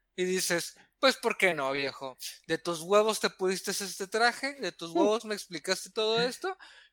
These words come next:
Speaker 1: pues, si quieres pon una flor aquí arriba, güey, ¿no? O
Speaker 2: Sí,
Speaker 1: sea, pon
Speaker 2: pues,
Speaker 1: una pinche matita aquí, güey".
Speaker 2: podemos hacer lo que sea. No, no mames,
Speaker 1: Lo que
Speaker 2: güey.
Speaker 1: se te pegue tu puta gana, Thor, así, lo que tú quieras, güey. La película se llama Thor, güey, así que no hay pedo, güey, o sea,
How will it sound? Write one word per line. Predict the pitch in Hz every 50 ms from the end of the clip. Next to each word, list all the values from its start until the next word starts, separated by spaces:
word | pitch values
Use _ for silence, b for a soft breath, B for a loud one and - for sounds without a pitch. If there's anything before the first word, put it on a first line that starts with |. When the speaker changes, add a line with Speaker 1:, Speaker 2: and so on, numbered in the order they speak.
| _ -
Speaker 1:
pues, | 415 403 -
si | - 208
quieres | - 185 175 170 -
pon | - 170 170
una | 170 165 160 156
flor | - 156 156 156 147
aquí | 151 - -
arriba, | 156 151 147 156 156 156 156 156
güey, | 160 160 165 165 165 170 175
¿no? | 180 202 - 147 143
O | 139
Speaker 2:
Sí, | 139
Speaker 1:
sea, | 135 131
pon | 127 135 135
Speaker 2:
pues, | 151 156 156
Speaker 1:
una | 156 147
pinche | 151 160 165 - 190
matita | 185 190 190 185 - 208 190 - 220
aquí, | 214 - 269 311 359 349
güey". | 349 359 330 277 269 254 254 254 b b b b b -
Speaker 2:
podemos | - 147 151 156 160 156 147
hacer | - 160 147
lo | 156 165 156
que | - 156 143
sea. | - - 143 135 127 123 127 123 - _ _ _ _ -
No, | 175 180 175 170 170 165 165
no | 156 143 135
mames, | 127 117 117 120 120 120 123
Speaker 1:
Lo | 202 185 -
que | -
Speaker 2:
güey. | - -
Speaker 1:
se | -
te | - 156
pegue | - - 196 202 196
tu | - - 160 _
puta | - 196 185 - 180
gana, | 160 160 165 160 151 -
Thor, | - 139 139 123 123
así, | 135 - - 151
lo | 147 147 143
que | - 151
tú | - - 214
quieras, | 196 - 233 220 208 175
güey. | 160 147 143
La | 156 160
película | 175 190 202 226 226
se | - 214
llama | 214 214 214 -
Thor, | 240 240 233
güey, | 226 190 165 147 143 143
así | 139 135 156 156
que | - 165 147 135 _ _ _
no | - 156
hay | 160 156
pedo, | - 202 202 196 196 175
güey, | 151 139 131 151
o | 151 151 156
sea, | - 175 170 165 160 175